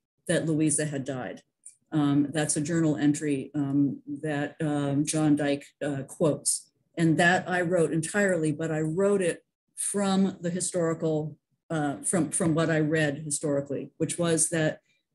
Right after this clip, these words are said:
um, Nath was home at the time. It was early in the morning. Louisa had died and been buried already, and the Hoff-,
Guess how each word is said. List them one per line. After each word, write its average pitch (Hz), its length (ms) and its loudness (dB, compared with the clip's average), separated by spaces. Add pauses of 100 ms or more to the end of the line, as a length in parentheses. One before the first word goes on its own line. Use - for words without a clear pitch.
um, 156 340 4
Nath 175 380 2
was 196 180 2
home 196 240 2
at 190 120 -4
the 185 60 -6
time. 170 440 2
It 151 100 -2
was 156 160 0
early 190 300 0
in 185 80 2
the 170 60 2
morning. 156 600 2
Louisa 160 640 0 (340)
had 170 200 0
died 175 340 0
and 160 200 2
been 165 200 2
buried 170 340 0
already, 156 480 -2
and 147 180 -2
the 147 120 -4
Hoff-, 165 300 -8